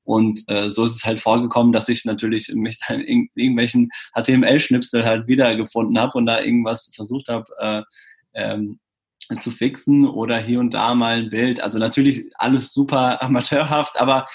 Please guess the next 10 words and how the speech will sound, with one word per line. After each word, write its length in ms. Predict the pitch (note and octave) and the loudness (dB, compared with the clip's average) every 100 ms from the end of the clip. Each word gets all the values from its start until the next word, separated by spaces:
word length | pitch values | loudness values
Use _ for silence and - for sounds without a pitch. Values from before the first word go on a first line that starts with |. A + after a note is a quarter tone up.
| - | -6
es, 240 | D3+ - | -6 -4
es 180 | - C#3+ | -4 0
hilft 220 | F3 C#4 | 2 2
dir 80 | - | 2
auf 80 | E3 | 2
jeden 160 | E3+ F3 | 0 0
Fall, 320 | D#3 D3 C#3+ | 2 2 2
ein, 260 | B2+ C3 | 0 0
ein, 380 | B2 A#2+ B2 A#2+ | 0 0 0 0
äh, 360 | A#2+ A#2 A#2 | -2 -4 -6